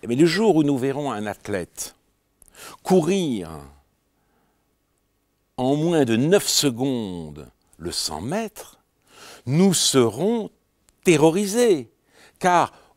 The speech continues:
au lieu, si vous voulez, de faire progresser l'humanité, nous aurons le sentiment que par toutes sortes de manigances obscures,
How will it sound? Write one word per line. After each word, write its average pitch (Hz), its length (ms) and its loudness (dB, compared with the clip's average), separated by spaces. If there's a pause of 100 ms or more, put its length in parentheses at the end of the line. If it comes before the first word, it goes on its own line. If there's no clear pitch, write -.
(140)
au 196 200 4
lieu, 196 580 2
si - 200 -14
vous 104 120 -14
voulez, 110 360 -8
de 92 320 -10 (160)
faire - 480 -2 (440)
progresser 156 1200 2
l'humanité, 110 760 -2 (1500)
nous 139 380 2
aurons 139 360 2
le 98 120 -4
sentiment 139 920 -8 (460)
que 131 100 2
par - 360 -6
toutes - 300 -14
sortes - 880 -2
de 90 340 -6 (320)
manigances 113 1120 -2
obscures, 233 800 -2